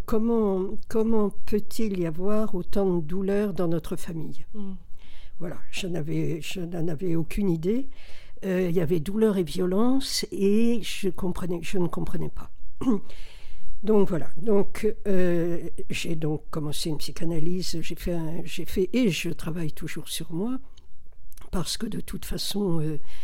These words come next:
Speaker 1: je pense que, euh, une fois qu'on a commencé à travailler vraiment sur soi, on n'arrête pas, et je pense que je finirai comme ça, toujours en, en,
Speaker 2: En
Speaker 1: en
Speaker 2: cherchant.
Speaker 1: m'interrogeant, en cherchant. Euh,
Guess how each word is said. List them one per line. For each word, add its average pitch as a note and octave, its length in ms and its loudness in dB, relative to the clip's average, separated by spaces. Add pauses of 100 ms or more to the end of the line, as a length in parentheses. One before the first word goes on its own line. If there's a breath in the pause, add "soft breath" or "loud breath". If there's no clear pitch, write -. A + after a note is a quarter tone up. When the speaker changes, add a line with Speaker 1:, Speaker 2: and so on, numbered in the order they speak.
(180 loud breath)
Speaker 1:
je - 140 -8
pense - 460 0
que, D#3+ 500 0 (540 loud breath)
euh, D#3+ 240 -6
une D#3 120 -2
fois F3+ 140 -4
qu'on F3 160 2
a E3 80 -2
commencé F3 840 -2 (180)
à E3+ 80 -8
travailler E3+ 380 -4
vraiment E3 280 -4
sur - 240 -4
soi, - 200 -4
on F3 80 -4
n'arrête - 340 -2
pas, A3 240 2 (600 loud breath)
et F3+ 560 0
je - 120 -2
pense - 260 -2
que E3+ 140 -2
je E3+ 140 0
finirai D#3+ 520 -2
comme D#3 220 -4
ça, - 280 -4
toujours G3 520 0
en, E3+ 240 -6 (560 loud breath)
en, E3 80 -2
Speaker 2:
En D#3+ 520 -8
Speaker 1:
en G3+ 100 -8
Speaker 2:
cherchant. F3+ 120 4
Speaker 1:
m'interrogeant, G3+ 880 0
en D#3+ 60 -2
cherchant. - 460 -4 (1080 loud breath)
Euh, F#3 300 -8